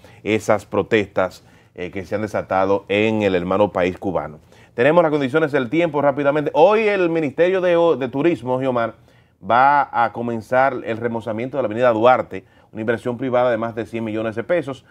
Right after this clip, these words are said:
anunció ayer el Ministerio de Turismo, que, en que, eh, encabeza David Collado. Tenemos inmediatamente la, el reporte del covid, el reporte covid. ¿Hay tiempo, Burgos? Sí, hay tiempo para el reporte covid, que no se puede quedar. Dice Salud Pública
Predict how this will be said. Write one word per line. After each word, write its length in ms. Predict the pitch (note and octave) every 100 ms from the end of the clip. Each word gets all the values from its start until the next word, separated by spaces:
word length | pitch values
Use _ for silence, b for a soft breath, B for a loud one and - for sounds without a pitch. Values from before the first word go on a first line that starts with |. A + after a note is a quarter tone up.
| b
anunció 380 | - G2 G2 A2+
ayer 220 | A2 A#2
el 60 | A2+
Ministerio 360 | G#2 G2 A2 A2
de 80 |
Turismo, 400 | A2 B2+ B2+ C3+
que, 80 | A#2+
en 100 | G2+
que, 400 | F2+ G2 F2 E2+ D2+ -
eh, 220 | F#2 F2+
encabeza 560 | F2+ F#2+ G2 G#2 A2+ F2+ B B B
David 300 | - G#2 G2+
Collado. 500 | A#2 F#2 E2 D#2 D2 B B
Tenemos 720 | - B2+ D#3+ F3 E3+ - - -
inmediatamente 1080 | A#2+ A#2+ A#2+ C3 C3 C3 C3+ A#2+ B2+ A#2+
la, 640 | A2+ G#2 G2+ F#2+ F2+ F2 E2+ F2 E2 _
el 100 | -
reporte 460 | A2+ A2+ C#3 D3+ D#3+
del 180 | D#3+ C3
covid, 380 | E3+ A3 C#3
el 160 | G2+ G2+
reporte 440 | G#2 G#2 B2+ D3
covid. 380 | A#2+ E3+ F#3 G#2 b b -
¿Hay 160 | C3+
tiempo, 400 | D3 F#3+ E3 D3+
Burgos? 360 | F3+ B2+ G2+ G2
Sí, 120 | F3
hay 120 | E3
tiempo 380 | A#2 F3 G#3 C#3
para 160 | A#2 A2
el 60 |
reporte 420 | A2 F#2+ C3 C3
covid, 320 | A#2 C3 C#3+ D#3+ b b b
que 100 | G#2+
no 60 |
se 120 | A#2+ B2+
puede 240 | C#3 C#3
quedar. 320 | D3 C#3 C3+
Dice 440 | C3 C#3+ E3 D3+ C3
Salud 280 | C3 C3 B2
Pública 540 | E3 C#3 A#2 A#2 A#2